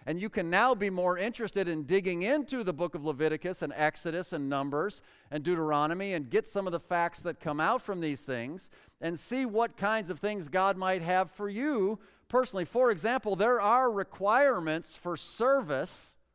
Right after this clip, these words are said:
as a Levitical priest. There's a certain amount of preparation that had to take place in their lives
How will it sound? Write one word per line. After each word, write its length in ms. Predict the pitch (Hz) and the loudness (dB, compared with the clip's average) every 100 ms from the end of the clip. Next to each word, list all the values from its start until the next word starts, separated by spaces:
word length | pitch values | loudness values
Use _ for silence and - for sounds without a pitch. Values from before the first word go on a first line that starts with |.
| _ _ _ _ 160 | _ _ _ _ 0
as 260 | 208 202 | 2 4
a 40 | 190 | 2
Levitical 460 | 180 160 165 202 | 2 2 0 -4
priest. 580 | 190 269 226 127 - - _ _ _ - | -4 -2 -2 -4 -10 -20 _ _ _ -4
There's 200 | 202 202 | 0 0
a 80 | 180 | -2
certain 300 | - 233 214 | 0 0 2
amount 260 | 202 208 202 | 4 4 4
of 140 | 143 | -2
preparation 920 | - 220 - 180 180 247 277 - 185 | 2 2 2 0 4 4 0 -4 -2
that 120 | 170 | -2
had 220 | 160 190 170 | 0 0 0
to 40 | |
take 340 | - 170 151 | -4 -2 -2
place 380 | - 214 240 220 | -2 2 4 2
in 120 | 185 | -4
their 120 | 160 143 | -2 0
lives 680 | 156 240 240 160 165 - | 2 4 4 2 0 -8